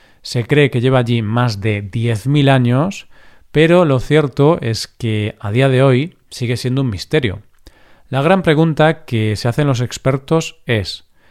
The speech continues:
¿es obra de la naturaleza o del humano? Y aquí podemos decir que hay dos teorías. Una, la defendida por el geólogo marino de la Universidad de Ryukyu, Masaaki Kimura,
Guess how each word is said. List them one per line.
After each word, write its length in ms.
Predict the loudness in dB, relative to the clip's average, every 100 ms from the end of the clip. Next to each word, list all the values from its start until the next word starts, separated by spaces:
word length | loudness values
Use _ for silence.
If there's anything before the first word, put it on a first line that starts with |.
| _ _ _
¿es 240 | -6 -2 0
obra 480 | 0 0 0 0 -4
de 160 | -6
la 120 | -4 -4
naturaleza 840 | -4 -4 -2 -2 -2 -4 -4 -10 _ -20 _
o 160 | -4 -2
del 160 | 0
humano? 400 | 0 0 -2 -6 -14 -20 _ -20 -20 -20 -10
Y 100 | -8
aquí 300 | 0 2 2
podemos 420 | 0 -2 0 0
decir 400 | 0 -2 -2 -2
que 100 | -2
hay 120 | -2
dos 320 | 0 -4 -6
teorías. 560 | -6 -4 -4 -6 -10 -18 -20 _ -4
Una, 460 | 0 2 2 0 -6
la 180 | -4 -4
defendida 600 | -4 -4 -2 0 0 0
por 120 | -2
el 100 | -4
geólogo 420 | -4 -2 -2 0
marino 580 | -2 0 0 0 -4 -8 _ _ _ _
de 140 | -4
la 100 | -2
Universidad 480 | 0 -2 0 2 2
de 440 | 2 0 -2 -4 _ -12
Ryukyu, 580 | -2 -2 -2 -8 -10 -10 _ _ _ _ _
Masaaki 760 | -4 -2 -2 0 0 0 -2 -6
Kimura, 500 | -6 -8 -6 -8